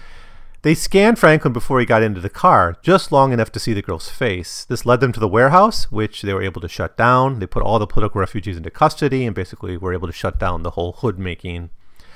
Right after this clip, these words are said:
business. Cutter lets Abood scan him, and then Abood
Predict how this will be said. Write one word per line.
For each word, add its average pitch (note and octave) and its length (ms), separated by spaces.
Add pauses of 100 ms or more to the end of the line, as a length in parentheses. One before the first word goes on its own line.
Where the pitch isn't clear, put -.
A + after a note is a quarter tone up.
(360)
business. - 500 (1200)
Cutter C#4 300
lets G3+ 240
Abood D#3+ 300
scan F#3+ 360
him, F#2 300 (640)
and B2 160
then B2 420 (140)
Abood A2+ 440